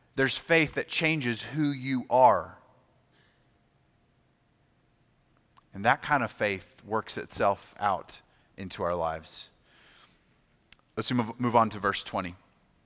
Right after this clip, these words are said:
"Do you want to be shown, you foolish person?" I told you, James is so kind. "That faith apart from works is useless?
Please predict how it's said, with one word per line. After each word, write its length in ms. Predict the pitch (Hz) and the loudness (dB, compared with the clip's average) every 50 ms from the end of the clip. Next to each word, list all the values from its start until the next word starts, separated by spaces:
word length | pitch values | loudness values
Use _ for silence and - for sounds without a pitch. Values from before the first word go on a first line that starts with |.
| _ _ _ _ _ _ _ _ _ _ _ _ _ - - - _ _ _ - - - _ _ _ - | _ _ _ _ _ _ _ _ _ _ _ _ _ -18 -18 -18 _ _ _ -20 -20 -20 _ _ _ -10
"Do 100 | 110 - | -4 0
you 120 | 156 175 175 | 2 6 8
want 140 | 202 233 254 | 10 10 10
to 40 | |
be 100 | 247 240 | 8 6
shown, 680 | 214 - - - 185 160 156 160 170 170 175 180 170 - - | 4 2 2 6 8 8 8 8 6 4 0 -6 -10 -12 -10
you 160 | 143 147 151 | -8 -6 -6
foolish 460 | 139 - - 160 156 160 160 - - | -6 -2 0 0 2 2 0 -2 -2
person?" 520 | - 175 165 160 - - 165 165 165 156 151 - - | 0 2 2 2 2 -2 -4 -6 -8 -10 -14 -14 -14
I 40 | |
told 300 | - - 131 120 110 101 | -4 0 0 0 0 0
you, 100 | 95 92 | -4 -8
James 320 | 95 95 120 120 117 110 101 | -6 -4 -2 -2 -2 -2 -4
is 100 | 95 - | -6 -6
so 200 | - - 92 87 | -4 -4 -6 -6
kind. 320 | - 87 82 82 85 - - - _ _ _ _ _ _ _ _ _ - - - - _ _ _ _ _ _ _ _ _ _ _ - | -6 -6 -8 -8 -8 -12 -20 -20 _ _ _ _ _ _ _ _ _ -20 -20 -20 -20 _ _ _ _ _ _ _ _ _ _ _ 6
"That 160 | 143 147 139 | 6 6 6
faith 400 | - - 196 190 214 233 220 - | 4 4 8 8 10 8 8 4
apart 480 | 208 175 - - 190 185 190 - - - | 0 0 6 8 10 10 10 8 4 2
from 200 | - 180 160 151 | 0 0 4 6
works 380 | 151 156 170 156 - - - | 6 6 6 6 4 -2 -4
is 240 | 160 147 131 110 107 | -4 -4 -4 -4 -2
useless? 640 | 123 160 180 - - 208 190 202 - - - - | -2 -2 -2 0 0 0 0 0 -2 -4 -4 -6